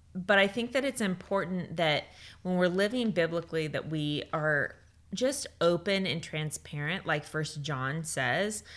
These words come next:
um, when it talks about living in the light, um, that we're able to just say, "Hey,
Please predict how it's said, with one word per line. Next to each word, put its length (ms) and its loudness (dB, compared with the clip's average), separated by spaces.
um, 200 -2
when 100 0
it 100 -2
talks 220 -4
about 220 0
living 240 0
in 80 -2
the 80 -4
light, 420 0
um, 420 -2
that 300 2
we're 220 2
able 340 0
to 120 -8
just 240 -4
say, 160 2
"Hey, 540 0